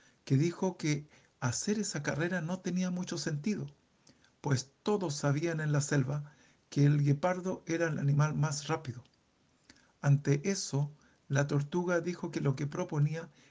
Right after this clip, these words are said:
era que ella, la tortuga, y el guepardo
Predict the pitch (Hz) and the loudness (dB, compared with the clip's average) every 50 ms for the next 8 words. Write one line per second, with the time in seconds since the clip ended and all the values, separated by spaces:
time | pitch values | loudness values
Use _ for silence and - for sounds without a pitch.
0 | _ _ - 151 151 151 147 147 147 139 147 175 165 143 123 110 - - _ _ | _ _ -2 -2 0 0 -2 0 2 2 2 2 2 -2 -4 -6 -6 -12 _ _
1 | _ _ _ - 131 - - 175 175 - - 180 143 120 120 120 120 _ _ _ | _ _ _ -6 -6 -4 -2 -4 -4 -4 -2 -4 -2 -2 -4 -6 -8 _ _ _
2 | _ _ _ _ _ _ _ _ - 135 131 143 160 156 190 208 202 208 180 160 | _ _ _ _ _ _ _ _ 0 2 4 4 2 2 2 0 2 2 0 0
3 | 151 170 175 190 | -2 -8 -10 -12